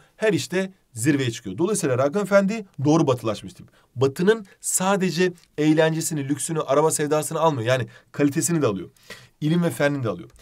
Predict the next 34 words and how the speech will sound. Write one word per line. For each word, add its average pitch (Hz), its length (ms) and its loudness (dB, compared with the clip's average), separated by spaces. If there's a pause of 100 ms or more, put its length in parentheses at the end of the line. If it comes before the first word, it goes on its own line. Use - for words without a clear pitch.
(240)
Namık 190 380 2
Kemal'in 262 300 4
İntibah, 196 460 2
yani 160 220 2
Uyanış 170 340 -2
isimli 185 220 -4
eserinde 151 400 0
babasından 165 380 0
kalan 185 240 0
mirası 156 480 2 (300)
boş 175 360 0
hayaller 180 360 0
peşinde 170 260 -4
yiyip 147 120 -2
bitirdikten 180 380 -2
sonra 165 180 -6
yoksullaşan 165 680 -2 (340)
nokta 160 340 0
nokta 208 420 0 (400)
ve 143 120 4
Nadizade 160 540 4
Nazım'ın 196 320 2
Zehra 156 340 2
isimli 208 260 -2
eserinde 170 360 0
servetini 170 520 -2
Beyoğlu'na 196 320 2
bitirip 156 220 -4
parası 165 260 -2
kalan 143 240 -2
nokta 143 220 -4
nokta 190 360 -2 (320)
yanlış 151 360 0
batılılaşma, 202 640 0